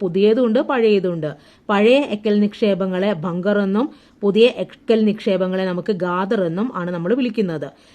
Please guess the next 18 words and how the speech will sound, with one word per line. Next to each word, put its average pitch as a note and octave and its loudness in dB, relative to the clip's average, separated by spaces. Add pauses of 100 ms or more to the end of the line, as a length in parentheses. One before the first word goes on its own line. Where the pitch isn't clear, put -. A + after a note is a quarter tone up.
(200)
ഇനി E4 2
നോക്കിയേ, B3 2 (260)
നിക്ഷേപണ C4+ 2
ഭൂരൂപങ്ങളായ G3 2
നദീജന്യ G3+ 2 (220)
ദ്വീപുകള്, F3+ 0 (280)
മണൽ G#3 2
വരമ്പുകള്, F3+ 0 (320)
ഡെൽറ്റകള്, G3 0 (100)
ഇതൊക്കെ B3+ -2
കാണപ്പെടുന്നത് F#3+ -2
എവിടെയാണ്? E3+ -2 (220)
ഈ G3 0
എക്കൽ A3 -2
സമതലങ്ങളിലാണ്. E3 -4 (440)
അത് G3+ 2
ഓർത്തു F3+ -2
വെക്കണം. E3+ -2